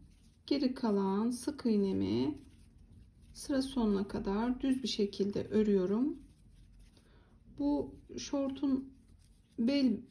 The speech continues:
bölümü oluyor. Burayı istediğiniz kadar uzatabilirsiniz. Bazen kısa, bazen uzun örmek gerekebiliyor.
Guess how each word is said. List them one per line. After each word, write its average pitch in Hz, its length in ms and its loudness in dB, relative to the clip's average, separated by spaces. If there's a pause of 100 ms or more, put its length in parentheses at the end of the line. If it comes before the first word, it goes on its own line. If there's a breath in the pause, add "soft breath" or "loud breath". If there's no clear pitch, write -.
(120)
bölümü 196 340 6
oluyor. 196 580 2
Burayı 254 260 4
istediğiniz 262 580 2
kadar 247 260 0
uzatabilirsiniz. 226 1120 0
Bazen 226 420 0
kısa, 220 300 -4
bazen 214 300 0
uzun 220 340 -2
örmek 214 400 0
gerekebiliyor. 208 840 2